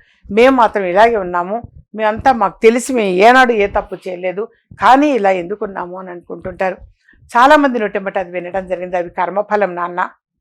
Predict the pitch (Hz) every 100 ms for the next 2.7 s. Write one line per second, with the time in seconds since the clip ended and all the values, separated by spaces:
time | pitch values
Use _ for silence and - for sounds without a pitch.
0 | _ 151 170 170 175 175 165 160 170 170
1 | 233 277 _ _ 170 220 262 262 214 175
2 | 165 165 165 180 165 175 220